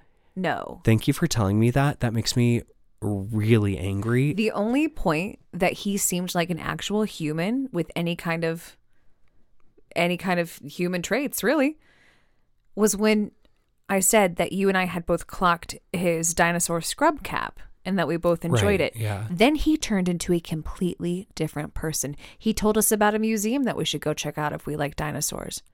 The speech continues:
Speaker 1: He sat there and talked about dinosaurs with us for five minutes and then left. Actually, he didn't talk with us. He talked at us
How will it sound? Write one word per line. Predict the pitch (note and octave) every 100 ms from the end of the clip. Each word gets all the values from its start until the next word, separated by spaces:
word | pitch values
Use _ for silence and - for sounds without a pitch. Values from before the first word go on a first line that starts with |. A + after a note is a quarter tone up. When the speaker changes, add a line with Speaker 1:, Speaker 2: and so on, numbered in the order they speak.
| _ _ _ - -
Speaker 1:
He | - C#4
sat | - D4 D4
there | C4+ -
and | G3
talked | - A3+ A3
about | G3 -
dinosaurs | E3+ F#3+ F#3+ G3+ E3
with | D3
us | D#3
for | - D3+
five | - D#3+ F#3 G3+
minutes | E3 D#3 -
and | D#3+ D#3
then | D#3+
left. | D3+ - - - - _ _ _ _ _ _ _ _ _ _ _ _ _ _ _ _ _ _ _ _ _ _ _ _ _ _ _
Actually, | - G3+ G#3+
he | F#3+
didn't | E3+
talk | D#3+ E3 -
with | E3+
us. | F#3+
He | -
talked | D#3+ D#3+ - -
at | D3 A2+
us | G#2 - -